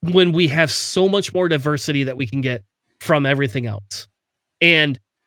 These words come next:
if they came back and actually kill Grogu off,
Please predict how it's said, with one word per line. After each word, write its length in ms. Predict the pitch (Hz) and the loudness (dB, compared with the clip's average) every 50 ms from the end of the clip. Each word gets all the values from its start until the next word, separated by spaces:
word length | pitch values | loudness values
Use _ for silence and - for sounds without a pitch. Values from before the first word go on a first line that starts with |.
| _ _ _ _ _ _ _ _ _ _ _ _ _ _ _ _ _ _ _ _ _ _ _ _ _ | _ _ _ _ _ _ _ _ _ _ _ _ _ _ _ _ _ _ _ _ _ _ _ _ _
if 200 | - 214 190 151 | 2 2 4 4
they 140 | 185 180 185 | 4 4 4
came 260 | 185 - - 240 240 | 4 2 2 2 4
back 240 | 226 220 214 220 214 | 4 4 4 4 2
and 100 | 196 175 | 0 0
actually 340 | 165 175 170 - 175 160 147 | 0 0 -2 -2 -2 -2 -2
kill 460 | - - - - 208 196 175 156 143 | -4 -4 -2 0 2 2 2 0 -2
Grogu 480 | 110 - 151 151 156 156 151 151 151 139 | -2 0 0 2 2 2 0 0 0 0
off, 380 | 131 127 135 170 185 - - | 0 0 0 -2 -2 -4 -10